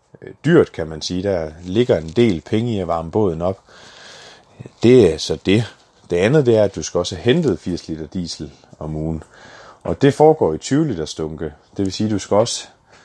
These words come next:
lige ud og slæbe sådan fire tyve liter stunke ned og få dem tømt. Og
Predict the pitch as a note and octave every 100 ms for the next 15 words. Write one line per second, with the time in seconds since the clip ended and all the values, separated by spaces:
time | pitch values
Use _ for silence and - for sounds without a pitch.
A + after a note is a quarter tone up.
0 | _ _ - A2 A#2 A#2 G#2 - F#2 G2+
1 | B2 G#2 - G2+ F#2+ - A2+ B2 G#2+ -
2 | - G#2+ A#2 A2+ E2 - E2 D#2 D#2+ G2
3 | C3 G2 F2 D#2+ - D#2 F2 G2 G#2 -
4 | - _ - - C#3 B2 F#2+ - - E2